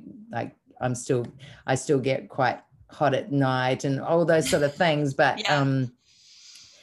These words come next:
Speaker 1: yeah, I'm,
Speaker 2: <clears throat>
Speaker 1: I'm overall, I do all the, you know, I think it's about so many different factors with the hormones, um, and finding what's right for you. I think that's the real key. Like, not,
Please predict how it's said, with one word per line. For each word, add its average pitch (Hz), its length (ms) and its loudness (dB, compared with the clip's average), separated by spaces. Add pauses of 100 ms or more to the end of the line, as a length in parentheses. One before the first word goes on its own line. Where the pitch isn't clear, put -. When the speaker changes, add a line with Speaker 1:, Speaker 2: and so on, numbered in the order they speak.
(280)
Speaker 1:
yeah, 175 320 4
I'm, 147 300 2
Speaker 2:
<clears throat> - 0 -
Speaker 1:
I'm 143 260 2
overall, 123 500 0
I 123 140 -2
do 147 200 0
all 143 100 2
the, 123 240 -2
you 139 140 0
know, 123 120 0
I 120 100 -2
think 123 280 -4
it's - 240 -6
about 113 420 -4
so 135 240 0
many 123 240 -2
different 117 480 -6
factors 110 840 -6
with 117 120 -6
the 113 80 -6
hormones, 113 680 -6 (500)
um, 117 380 -6
and 131 340 -2
finding 202 360 2
what's - 220 -2
right - 240 0
for - 60 -4
you. 120 420 -2
I 98 100 -6
think 156 280 -8
that's - 320 -8
the 160 100 -4
real 131 360 -2 (100)
key. 131 500 -4
Like, 127 480 -4 (1300)
not, 160 360 -2